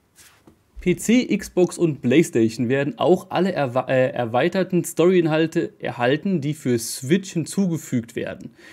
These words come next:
Neue Story-Cinematic, zum Beispiel von Scorched Earth. Aktualisierte Rockwell-Boss, gesprochene Helena und Rockwell Explorer Notes und du siehst und andere Goodies.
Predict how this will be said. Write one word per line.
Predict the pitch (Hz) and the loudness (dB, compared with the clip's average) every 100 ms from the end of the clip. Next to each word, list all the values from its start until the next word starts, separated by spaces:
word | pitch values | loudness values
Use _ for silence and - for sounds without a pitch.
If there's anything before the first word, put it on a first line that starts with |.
| - - | -18 -4
Neue | 117 143 175 | 2 4 4
Story-Cinematic, | - 160 180 - 160 143 127 139 151 143 | 2 2 2 0 0 2 2 0 -2 -4
zum | - | -4
Beispiel | 117 117 123 | -4 -2 -6
von | 117 | -6
Scorched | 107 - 113 - | -6 -6 -6 -8
Earth. | - - - - - | -14 -16 -20 -20 -12
Aktualisierte | - 156 - 165 151 131 160 214 214 - | -8 -4 2 2 2 0 2 4 2 0
Rockwell-Boss, | 135 156 190 - 156 113 120 123 131 - _ - - _ - | 2 2 0 0 2 2 0 0 -2 -16 _ -20 -20 _ -8
gesprochene | 127 - 160 175 208 175 | -6 -2 2 2 2 2
Helena | 170 185 175 | 2 2 2
und | 165 | 2
Rockwell | 139 156 160 147 | 2 0 0 0
Explorer | 123 - 139 165 185 | -2 -2 0 2 2
Notes | 180 190 185 | 0 0 -2
und | 151 | -4
du | 131 | -4
siehst | 123 151 185 190 - | -4 0 0 -2 -4
und | 143 170 - _ | 0 0 -4 _
andere | 151 156 165 151 170 | -6 -2 0 0 0
Goodies. | 160 202 220 131 120 - - | -2 -2 0 0 -4 -12 -18